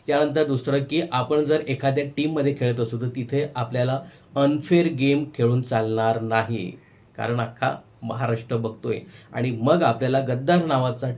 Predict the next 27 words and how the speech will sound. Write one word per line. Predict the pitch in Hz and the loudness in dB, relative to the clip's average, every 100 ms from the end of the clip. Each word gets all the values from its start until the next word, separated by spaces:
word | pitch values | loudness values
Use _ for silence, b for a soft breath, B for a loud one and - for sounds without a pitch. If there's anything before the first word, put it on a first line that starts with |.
| - | -4
टॅग | 113 110 | -4 -4
मिळू | 104 104 113 | -6 -6 -6
शकतो. | - 107 - 117 - B B B 135 | -8 -12 -10 -12 -12 B B B 0
यानंतर | 135 139 120 139 143 - - _ | 4 4 2 2 2 0 -10 _
तिसरी | 165 170 208 226 | -6 0 2 4
महत्त्वाची | 175 156 147 131 | 4 4 2 0
घटना | 143 127 127 127 | -2 -2 0 0
अशी | 120 131 | -2 -4
की | 127 156 | -6 -4
पहिल्यांदाच | - - 127 143 151 127 110 - - - - | -4 -2 0 2 0 0 -2 -4 -20 -20 -10
महाराष्ट्र | 131 123 139 139 - 135 | -4 0 2 0 -2 -2
किंवा | 135 135 | 0 0
प्रेक्षक, | 135 127 123 175 139 B B B | 0 -4 -4 -2 -2 B B B
मराठी | 131 147 175 180 | -2 2 4 4
माणूस, | 160 147 147 | 4 2 0
रितेश | 143 123 139 131 - 117 | -2 -2 -2 -4 -6 -6
देशमुख | 123 123 127 | -4 -4 -2
यांच्या | 120 123 120 | 0 0 2
भाषेमध्ये | 117 120 117 123 | 0 0 -4 -4
सांगायचं | 123 117 117 123 | -2 0 0 0
झालं | 120 117 127 B B B | 0 0 -2 B B B
तर | 151 151 | -2 0
मराठी | 131 135 175 185 | 2 4 4 4
माणूस, | 151 131 139 - - - - - _ - | 4 4 2 -2 -14 -20 -20 -20 _ -8
बिग | 123 135 | -6 -2
बॉसचा | 160 151 165 | -4 -2 -4
प्रेक्षक | 135 123 - - | -2 -6 -6 -8